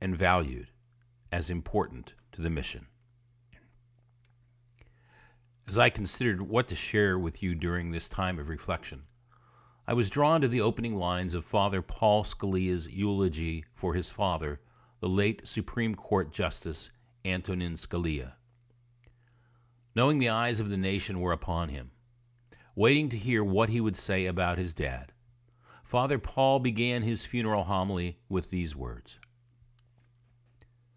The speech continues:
"We are gathered here because of one man,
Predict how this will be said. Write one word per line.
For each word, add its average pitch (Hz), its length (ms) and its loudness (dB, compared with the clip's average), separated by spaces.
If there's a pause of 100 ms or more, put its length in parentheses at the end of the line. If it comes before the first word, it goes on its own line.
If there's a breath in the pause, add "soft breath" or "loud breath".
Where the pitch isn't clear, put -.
(320 soft breath)
"We 131 120 8
are 120 60 6
gathered 135 440 4
here 92 500 2
because 90 480 0
of 85 100 0
one 82 280 -2
man, 69 340 -8